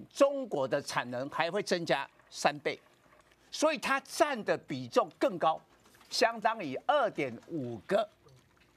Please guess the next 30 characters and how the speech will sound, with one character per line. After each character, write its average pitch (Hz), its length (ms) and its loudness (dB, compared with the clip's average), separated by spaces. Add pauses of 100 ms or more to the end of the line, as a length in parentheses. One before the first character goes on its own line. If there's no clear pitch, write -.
(420)
Tesla 175 400 0 (460)
超 190 320 2
级 120 200 -10
电 135 240 -2
池。 - 180 -14 (560)
那 277 140 0
你 220 180 0
即 226 240 -2
便 240 240 0
Tesla 190 380 0
是 226 100 -4
美 160 180 0
国 135 200 -2
的 151 120 4
啊， 147 120 0 (340)
但 240 160 4
是 233 100 -2
你 185 120 -2
控 214 240 2
制 226 120 -4
在 214 120 6
什 151 100 -4
么？ 117 100 -2 (220)
中 240 240 2
国 123 160 -4
的 123 100 -4
这 139 120 -8
个 143 60 -2
手 98 200 -6
上。 - 180 -2